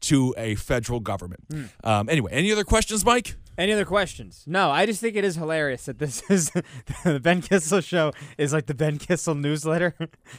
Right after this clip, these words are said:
Speaker 2: It's,
Speaker 1: It is.
Speaker 2: it's just like,
Speaker 1: Yeah, it's like a Christmas
Speaker 2: what's going
Speaker 1: card.
Speaker 2: on on Last Podcast on the Left? What's going on on Roundtable? What's going on on, uh,
Speaker 1: Yeah.
Speaker 2: uh, um, what's the, what's the other one I'm forgetting?
Speaker 1: I got, uh, Last
Speaker 2: Uh,
Speaker 1: Podcast on the Left.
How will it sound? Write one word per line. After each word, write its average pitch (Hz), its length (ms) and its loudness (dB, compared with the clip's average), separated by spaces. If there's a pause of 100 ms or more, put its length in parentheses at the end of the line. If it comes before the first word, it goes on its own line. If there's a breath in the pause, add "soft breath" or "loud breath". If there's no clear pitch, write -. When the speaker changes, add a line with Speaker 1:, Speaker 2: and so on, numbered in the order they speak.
(120)
Speaker 2:
It's, 170 120 0
Speaker 1:
It 180 120 6
is. 202 260 2
Speaker 2:
it's - 200 -2
just - 280 0
like, 175 180 -6
Speaker 1:
Yeah, 214 140 8
it's 190 100 6
like 170 80 0
a 170 60 -2
Christmas 220 320 6
Speaker 2:
what's 143 120 2
going 220 200 8
Speaker 1:
card. 214 160 8
Speaker 2:
on 180 60 6
on 202 100 2
Last 190 240 2
Podcast 170 460 0
on 156 80 -2
the 156 80 -6
Left? 147 220 -2 (200 loud breath)
What's 160 180 -2
going 175 200 0
on 165 80 4
on 156 100 2
Roundtable? 139 520 0
What's 139 180 -2
going 143 240 -4
on 139 180 -2
on, 123 220 -4
uh, 120 160 -2
Speaker 1:
Yeah. 160 140 4 (140)
Speaker 2:
uh, 113 400 -4
um, 110 380 -8 (380 soft breath)
what's 135 160 -10
the, 123 180 -4
what's 131 160 -6
the 135 80 -4
other 117 80 -2
one 113 100 -4
I'm 110 80 -8
forgetting? 107 340 -8 (220 soft breath)
Speaker 1:
I - 80 0
got, 165 240 2
uh, 175 80 0
Last 196 220 2
Speaker 2:
Uh, - 60 2
Speaker 1:
Podcast 220 320 4
on 214 60 2
the 220 60 4
Left. 254 380 0